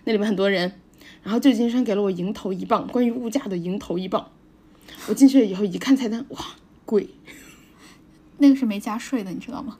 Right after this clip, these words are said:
Speaker 1: 我不知道，我当时不知道。<laughs> 我一看，哇，好贵！然后加州税又高，对吧？
Speaker 2: 对，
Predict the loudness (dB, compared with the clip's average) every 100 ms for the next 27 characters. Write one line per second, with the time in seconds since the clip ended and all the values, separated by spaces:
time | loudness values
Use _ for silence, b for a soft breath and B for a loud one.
0 | -4 -4 6 6 6 0 6 6 8 6
1 | 6 6 6 8 6 2 -4 4 6 8
2 | 8 4 2 -12 -20 -14 -14 -10 -2 2
3 | 2 0 _ -6 -4 -2 2 2 2 0
4 | -2 -6 -8 -10 0 2 2